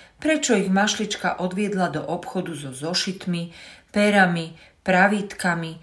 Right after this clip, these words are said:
farbičkami, štecami a ďalšími vecami, ktoré potrebuje každý školák. "Ja som však na nič nezabudol,"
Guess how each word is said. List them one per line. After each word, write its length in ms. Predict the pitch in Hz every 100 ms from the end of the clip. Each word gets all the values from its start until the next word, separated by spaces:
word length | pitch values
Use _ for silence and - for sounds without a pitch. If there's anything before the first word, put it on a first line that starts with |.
| - _
farbičkami, 1300 | - 190 214 190 196 - - 175 165 165 - -
štecami 720 | - - 311 302 - 233 214 -
a 80 |
ďalšími 640 | 139 165 196 240 - 214 151
vecami, 560 | 143 180 - 190 185
ktoré 400 | 180 - 165 151
potrebuje 640 | 147 170 170 185 170 147 143
každý 400 | 156 165 - 156
školák. 720 | 143 - 147 139 - - - _ _ _ _ _ _ _ _ _ _ _ _
"Ja 320 | 202 180 156
som 240 | - 165 151
však 240 | 156 151
na 160 | 143 170
nič 240 | 262 196
nezabudol," 800 | 170 175 151 151 151 151 160 170